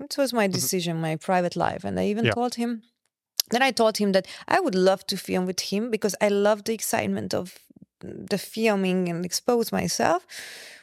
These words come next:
Speaker 1: but I wanted to, to be with someone who I like anyway. So I already had sex with him in my private life. So I told him we should, uh, I would love to only film with him. And he said, "Okay, but, uh, you have to know if you're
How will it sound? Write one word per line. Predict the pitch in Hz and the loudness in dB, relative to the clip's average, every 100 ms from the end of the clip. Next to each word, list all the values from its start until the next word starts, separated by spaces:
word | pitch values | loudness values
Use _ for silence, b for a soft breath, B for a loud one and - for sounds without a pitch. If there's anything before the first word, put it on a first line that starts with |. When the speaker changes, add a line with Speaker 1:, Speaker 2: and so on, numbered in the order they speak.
| - | 0
Speaker 1:
but | 277 | 2
I | |
wanted | 269 220 208 | 4 2 0
to, | - 190 - 190 | -4 -8 -16 -20
to | - | -12
be | - 180 | -6 -4
with | 190 - | -4 -2
someone | - 311 233 190 | 2 2 2 2
who | 196 185 | 2 2
I | 185 | 2
like | 185 185 - - - | 2 0 -4 -10 -4
anyway. | 220 190 170 185 | -2 0 0 0
So | - | 2
I | - | 4
already | 370 320 240 | 6 4 4
had | 220 202 | 4 4
sex | 202 175 - | 0 -2 -4
with | 185 - | -6 -2
him | 180 | -2
in | 170 | -2
my | 175 196 | -2 -2
private | 208 175 202 202 | 2 2 2 0
life. | 226 247 | 0 0
So | - | -2
I | 185 | -2
told | - 175 | -4 -6
him | 196 | -6
we | 190 | -6
should, | 175 196 190 | -4 -4 0
uh, | 185 180 180 B B - | 2 2 0 B B -2
I | 214 | 0
would | 208 | 2
love | 220 214 | 2 0
to | - 214 208 214 214 - | 0 0 2 0 -2 2
only | 220 233 240 | 2 4 2
film | 240 233 226 | 0 0 0
with | 220 220 | 0 0
him. | 208 196 | -2 0
And | 196 | 0
he | 208 | 2
said, | - 120 - B B B | 2 2 0 B B B
"Okay, | - 208 196 202 | -2 0 2 2
but, | 208 202 196 | 2 -2 -2
uh, | 196 190 185 180 175 | -2 0 2 0 0
you | 175 233 | 2 2
have | 269 | 2
to | - | 0
know | 202 196 190 | 2 2 2
if | 190 | 0
you're | - | -2